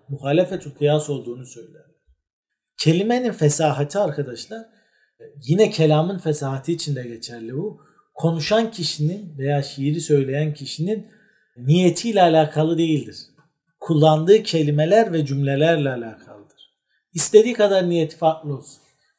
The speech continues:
Kullandığı kelime fasih değilse, fesahat şartını taşımaz. Muktezai hale uygun değilse de ileride göreceğiz bunu. Belaat şartını taşımaz. Yani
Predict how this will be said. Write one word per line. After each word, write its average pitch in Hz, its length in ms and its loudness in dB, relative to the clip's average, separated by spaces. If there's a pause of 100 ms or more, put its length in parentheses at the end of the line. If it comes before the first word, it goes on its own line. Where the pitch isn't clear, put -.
Kullandığı 160 500 2
kelime 156 340 -2
fasih 147 440 -10
değilse, 151 400 -2 (1700)
fesahat 131 540 -2
şartını 202 640 -4 (120)
taşımaz. 190 500 -8 (400)
Muktezai 165 580 2
hale 151 320 2
uygun 139 360 -4
değilse 131 380 -8
de 185 260 -16 (120)
ileride 127 340 -8
göreceğiz 113 500 -10
bunu. 175 200 -4 (300)
Belaat 143 400 0
şartını 151 640 -12 (360)
taşımaz. 120 500 -14
Yani 160 340 4